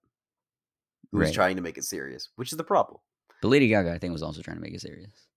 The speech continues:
Speaker 1: Yeah, her too.
Speaker 2: 'Cause she
Speaker 1: Ah,
Speaker 2: wanted this to be
Speaker 1: bad
Speaker 2: her,
Speaker 1: movie.
Speaker 2: like, big, big moment, and she's talking about, I saw some interviews where she was talking about, yeah, we have to see, did, did she start out as a murderer, or was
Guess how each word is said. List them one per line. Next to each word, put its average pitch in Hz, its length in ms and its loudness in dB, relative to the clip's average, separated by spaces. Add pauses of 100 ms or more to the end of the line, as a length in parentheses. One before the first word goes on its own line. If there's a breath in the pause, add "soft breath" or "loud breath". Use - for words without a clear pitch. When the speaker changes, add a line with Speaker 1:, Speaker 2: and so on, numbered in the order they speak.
(140)
Speaker 1:
Yeah, 69 320 0
her 101 180 -6
too. - 160 -16 (1600)
Speaker 2:
'Cause - 120 -4
she 95 120 0
Speaker 1:
Ah, - 100 4
Speaker 2:
wanted 82 200 -2
this 80 160 -6
to 85 80 -6
be 85 120 0
Speaker 1:
bad - 20 -2
Speaker 2:
her, 82 140 -6
Speaker 1:
movie. - 0 -
Speaker 2:
like, 78 220 -4
big, 82 340 -6 (680)
big 80 140 -2
moment, 87 320 -4
and 80 80 -10
she's 90 180 -6
talking 90 300 -4
about, 82 340 -6 (300 soft breath)
I - 80 -2
saw 98 160 2
some 92 200 2
interviews 90 340 0
where 85 80 -6
she 92 100 -6
was 80 100 -8
talking 85 160 -4
about, 82 320 -4 (440 soft breath)
yeah, 127 220 0
we 107 80 -2
have 104 100 -6
to 98 60 -8
see, 98 220 -4
did, 90 220 -4 (340)
did 90 160 -6
she - 120 -6
start 95 260 2
out 95 240 0
as 95 160 -4
a 90 60 -6
murderer, 110 720 -8
or 87 100 -12
was 87 420 -8